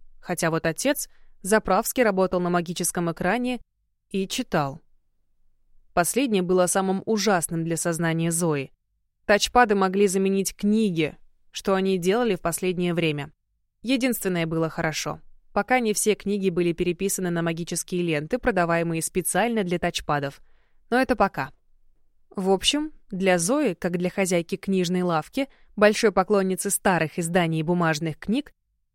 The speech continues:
новое изобретение, совершенствующееся из года в год, было злом, что подло уничтожало прекрасное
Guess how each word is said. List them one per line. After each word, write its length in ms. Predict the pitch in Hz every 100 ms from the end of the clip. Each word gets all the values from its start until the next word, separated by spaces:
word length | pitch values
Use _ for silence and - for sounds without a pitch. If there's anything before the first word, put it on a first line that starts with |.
| -
новое 340 | 196 196 190
изобретение, 800 | 175 185 185 208 285 262 165 - -
совершенствующееся 1160 | - 196 190 - 185 - 185 185 - 185 - 190
из 260 | - 180
года 260 | 180 175 170
в 80 | 165
год, 300 | 165 151 - _ _ -
было 320 | 175 208 190
злом, 480 | 165 208 202 151 - _ _
что 240 | - 175
подло 380 | - 180 208 190
уничтожало 640 | 175 170 - 180 175 175
прекрасное 800 | 165 175 165 185 226 - 185 156